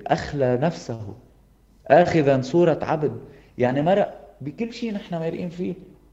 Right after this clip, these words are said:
مرق بكل شيء نحن هلأ عم نمرق فيه، بكل شيء صعب. So، آه، يفهمنا، ركزوا عليه،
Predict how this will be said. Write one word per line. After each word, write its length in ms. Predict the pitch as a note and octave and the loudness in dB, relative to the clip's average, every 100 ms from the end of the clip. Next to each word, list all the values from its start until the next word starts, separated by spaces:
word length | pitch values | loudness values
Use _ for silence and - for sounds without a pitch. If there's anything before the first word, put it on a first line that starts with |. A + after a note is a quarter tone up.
| _ _ | _ _
مرق 260 | - G3+ G#3 | 4 6 6
بكل 260 | D#3+ G#3+ G#3 | 2 -2 -2
شيء 160 | A3 | -2
نحن 220 | G3+ F#3+ | -2 -2
هلأ 300 | F#3 G3 G#3 | -2 0 0
عم 200 | - E3+ | -2 -4
نمرق 220 | F#3 F3 - | -6 -6 -6
فيه، 240 | F3+ F#3 - - - | -8 -8 -10 -12 -8
بكل 220 | - F#3 | 0 0
شيء 160 | - G3+ | 2 2
صعب. 400 | - - C3 B2+ - - - _ _ - | 4 4 2 -4 -16 -20 -20 _ _ 4
So، 40 | D3 C3+ - - - - _ _ - | 4 4 0 -16 -20 -20 _ _ -6
آه، 280 | A#2 A2+ - - - - _ _ - - - | 0 0 -2 -10 -20 -20 _ _ -10 -10 -12
يفهمنا، 600 | A2+ A2+ C3 C#3+ B2+ F2 - - - _ _ _ _ _ - | -8 -4 -2 -2 -4 -6 -10 -20 -20 _ _ _ _ _ 2
ركزوا 380 | D3+ C#3 C3+ A2+ | 2 2 2 2
عليه، 320 | G#2+ A2+ | 4 0